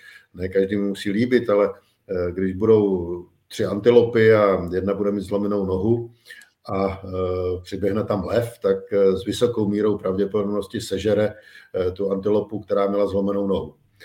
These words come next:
A já se zeptám, eh, ta antilopa, eh,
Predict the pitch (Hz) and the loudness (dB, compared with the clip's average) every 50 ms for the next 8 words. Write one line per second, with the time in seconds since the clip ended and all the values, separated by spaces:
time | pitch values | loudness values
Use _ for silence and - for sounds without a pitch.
0 | - - _ _ - - 98 95 92 95 92 92 92 90 92 95 95 98 - - | -20 -20 _ _ -14 -10 -6 -6 -4 -4 -4 -4 -6 -6 -4 -2 -2 -2 -4 -4
1 | 113 95 104 104 - - 113 113 113 107 104 98 92 87 85 82 80 80 78 78 | -4 -4 -4 -4 -2 0 2 2 2 2 2 0 -2 -2 -4 -4 -4 -6 -8 -10
2 | 78 - _ _ - 87 90 101 98 95 107 104 104 98 - - 117 113 107 95 | -14 -20 _ _ -12 -10 -8 -6 -4 -2 0 0 0 0 2 2 4 4 4 2
3 | 87 - - - - - - - | 0 -6 -12 -14 -14 -12 -12 -12